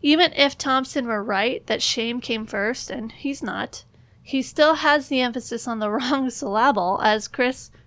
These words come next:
Roseborough would say. He wants us to think sin is a result of our doubt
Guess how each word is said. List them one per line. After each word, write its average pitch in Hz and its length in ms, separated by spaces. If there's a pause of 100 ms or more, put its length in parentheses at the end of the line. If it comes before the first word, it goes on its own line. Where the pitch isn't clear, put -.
(120)
Roseborough 240 600
would - 180
say. - 360 (500)
He 277 100
wants 294 320
us 311 200
to 277 120
think 226 420
sin 302 540
is 262 220
a 247 80
result 214 640
of 208 180
our 202 160
doubt 190 580